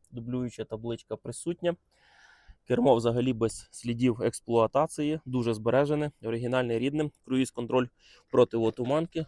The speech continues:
сучасна вже рестайлінгова магнітола, М П три. Двохзонний клімат-контроль. Знайти на двохзонному клімат-контролі А п'яту з один і шість М П І мотором дуже важко. Задній ряд сидінь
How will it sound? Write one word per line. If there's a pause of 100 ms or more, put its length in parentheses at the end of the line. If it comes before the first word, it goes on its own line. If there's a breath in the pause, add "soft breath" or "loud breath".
сучасна
вже
рестайлінгова
магнітола,
М
П
три. (1040)
Двохзонний
клімат-контроль. (340 loud breath)
Знайти
на
двохзонному
клімат-контролі
А
п'яту
з
один
і
шість
М
П
І
мотором (120)
дуже (160)
важко. (3250 soft breath)
Задній
ряд
сидінь